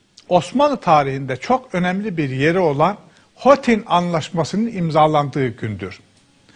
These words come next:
Hotin Anlaşması'nı anlayabilmemiz için önce bu anlaşmayı imzalayan veyahut da bu anlaşmanın imzalanmasında padişah olan ikinci Osman Han'ı tanımak istiyoruz.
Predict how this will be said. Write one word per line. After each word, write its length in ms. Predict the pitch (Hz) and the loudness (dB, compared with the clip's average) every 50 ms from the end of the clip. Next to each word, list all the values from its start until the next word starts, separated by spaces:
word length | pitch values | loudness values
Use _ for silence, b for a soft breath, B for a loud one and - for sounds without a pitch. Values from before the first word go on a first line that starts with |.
| b b b b | b b b b
Hotin 320 | - 302 320 - 330 311 | 6 6 6 6 4 4
Anlaşması'nı 840 | 269 214 190 175 160 147 - - - 156 - - 165 151 139 127 | 4 4 4 2 0 -2 -2 -4 -6 -6 -4 -4 -6 -6 -6 -4
anlayabilmemiz 840 | - 143 147 151 147 143 143 135 127 127 123 123 123 117 117 117 104 107 | -2 -2 -2 -2 -2 -2 -2 -2 -2 -4 -6 -4 -4 -4 -4 -4 -6 -8
için 420 | 107 - - - 196 226 - b b b b b b b | -8 -4 -2 -2 -2 -2 -4 b b b b b b b
önce 640 | - 220 254 277 262 233 190 - 190 185 185 180 - | 4 6 6 6 6 2 2 2 2 2 2 2 4
bu 120 | 269 285 | 4 6
anlaşmayı 840 | 247 208 185 185 175 165 151 135 - - 175 156 156 151 147 135 120 - | 6 6 4 4 2 0 0 0 -4 -2 0 0 0 0 0 -4 -6 -6
imzalayan 800 | 156 147 147 135 - 156 139 131 131 123 127 123 131 156 185 190 b b b b b b b b _ - | -6 -4 -4 0 4 6 6 6 6 4 2 2 2 2 0 -2 b b b b b b b b _ -2
veyahut 440 | 156 190 208 202 185 175 170 - - | 2 4 4 4 4 2 0 -4 -6
da 140 | 185 165 185 | -6 0 2
bu 100 | 262 262 | 4 4
anlaşmanın 640 | 240 214 196 180 165 - - - 170 160 151 139 - | 4 4 2 0 -2 -4 -2 -4 -2 -2 -2 -4 -6
imzalanmasında 1120 | 170 160 156 139 165 160 160 156 156 151 156 151 147 139 - - 160 151 139 160 160 170 170 b b b b b b b | -6 -6 0 4 6 6 6 6 4 0 0 -2 -4 -4 -4 -4 -4 0 4 4 4 4 2 b b b b b b b
padişah 720 | - 160 175 180 160 175 165 - 214 214 208 190 - - | 4 6 6 6 4 0 0 4 6 6 6 6 4 0
olan 380 | 170 165 175 196 214 233 226 226 - | 0 2 4 4 4 2 0 -4 -8
ikinci 880 | 190 - - - 202 196 196 185 170 - 226 240 247 262 262 247 - b b b b b b b b b b b b b _ _ _ | -8 -8 -6 -6 -4 -4 -2 -4 -4 -2 -2 0 0 0 -2 -4 -8 b b b b b b b b b b b b b _ _ _
Osman 540 | 170 185 180 - - - 214 214 226 226 185 | 2 2 2 2 -2 2 4 6 6 6 4
Han'ı 480 | - - 175 175 175 180 190 226 - | 4 6 8 8 8 8 4 0 -2
tanımak 460 | - 175 165 160 160 151 143 127 - - | 0 0 0 0 2 0 0 0 -2 -6
istiyoruz. 600 | - - - - 117 101 92 92 - - - | -14 -16 -12 -10 -8 -8 -8 -10 -14 -18 -20